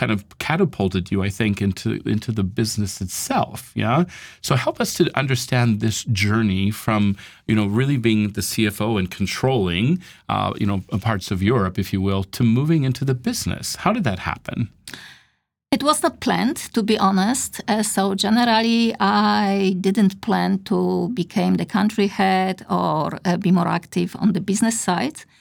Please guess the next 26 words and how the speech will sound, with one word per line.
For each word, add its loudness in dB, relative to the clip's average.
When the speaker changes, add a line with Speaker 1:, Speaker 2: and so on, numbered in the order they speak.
Speaker 2:
Uh, 4
but 0
unfortunate, 2
uh, 2
five 0
years 0
ago, 2
my 2
predecessor 0
in 2
the -4
country, -2
uh, 0
head -4
role, 0
uh, 2
unexpectedly 0
passed -4
away. 0
Speaker 1:
Oh, 2
wow! -2
I'm -6
sorry -4
to -6
hear -6
that. -8